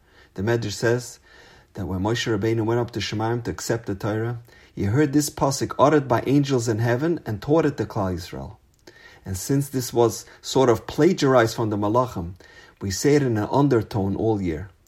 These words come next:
However, on Yom Kippur, since we want to express the notion that we resemble Malachim, we say it out loud. And the question is, when do we appear more similar to angels?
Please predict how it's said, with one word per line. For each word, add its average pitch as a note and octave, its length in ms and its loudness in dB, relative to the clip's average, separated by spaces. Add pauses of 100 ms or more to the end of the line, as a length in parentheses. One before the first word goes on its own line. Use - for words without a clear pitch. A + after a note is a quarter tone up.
(340)
However, A#2+ 340 0
on G2+ 160 0
Yom G2 140 -2
Kippur, B2 360 -4
since A#2+ 320 -6
we A2+ 60 -2
want A#2 180 0
to G2 80 -2
express B2 440 -4
the A#2 120 -2
notion A#2+ 400 0
that C3 140 -2
we G#2+ 100 -4
resemble A2 560 0
Malachim, C3+ 520 -2 (360)
we G2 140 -4
say C3+ 320 2
it A#2+ 80 2
out F#2 240 0
loud. D2+ 340 -8 (720)
And F#2 100 -6
the G2 60 -6
question C3 400 -4
is, G2 320 -4 (460)
when D3+ 300 4
do G#3+ 100 6
we E3+ 240 6
appear A#2+ 500 4
more D3 260 6
similar C3 540 2
to - 180 -6
angels? D#2+ 500 -8